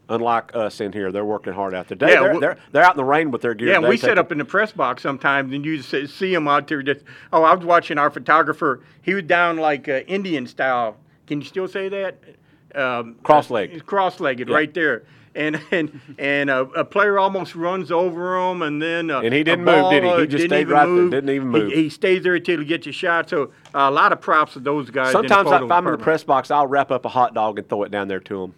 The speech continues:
Speaker 1: I can, you know, kind of, my arm's not great, but it's going downhill, so it gathers, you know, fast. You know, so it
Speaker 2: Oh, so
Speaker 1: doesn't
Speaker 2: I'm
Speaker 1: go
Speaker 2: wondering where mine went. So, yeah, I say, "Hey, bring a couple back hot dogs," and I see
Speaker 1: Yours,
Speaker 2: it down
Speaker 1: yours
Speaker 2: there.
Speaker 1: comes in a,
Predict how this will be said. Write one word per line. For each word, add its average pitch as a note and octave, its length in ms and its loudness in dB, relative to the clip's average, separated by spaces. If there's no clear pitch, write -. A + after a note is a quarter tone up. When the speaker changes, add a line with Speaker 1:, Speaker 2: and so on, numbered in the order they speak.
Speaker 1:
I G2+ 80 -6
can, F#2 200 -12
you - 80 -10
know, G#2 80 -8
kind G#2+ 200 -4
of, F#2 80 -6
my A2+ 100 0
arm's B2+ 300 -2
not G#2 160 -4
great, A#2+ 200 -2
but G2+ 80 -10
it's F#2+ 120 -12
going B2+ 240 -2
downhill, A2+ 480 -2
so G#2 160 -6
it F#2+ 260 -18
gathers, G#2+ 340 -4
you A2 120 -8
know, F#2+ 140 -6
fast. G2+ 440 -2
You G#2 80 -10
know, F2+ 120 -6
so - 100 -6
it - 40 -4
Speaker 2:
Oh, - 60 -4
so G#3 60 -4
Speaker 1:
doesn't F#3+ 100 -2
Speaker 2:
I'm B3+ 60 -8
Speaker 1:
go C4+ 80 -6
Speaker 2:
wondering B3+ 180 -6
where G#3+ 160 -4
mine G3+ 340 -2
went. A2+ 260 -6
So, D3 180 -2
yeah, D#3 120 2
I D#3 60 -2
say, E3 180 -2
"Hey, F#3+ 120 0
bring F#3 240 -4
a D3+ 40 -6
couple E3 240 -8
back E3 240 -2
hot E3 240 0
dogs," D#3+ 220 -2
and D#3 80 -10
I C#3 60 -6
see B2+ 80 -2
Speaker 1:
Yours, F3 200 2
Speaker 2:
it D3+ 60 -10
down E3+ 160 0
Speaker 1:
yours F#3 140 4
Speaker 2:
there. F#3+ 60 -8
Speaker 1:
comes D#3+ 240 0
in C#3+ 80 0
a, B2+ 80 -2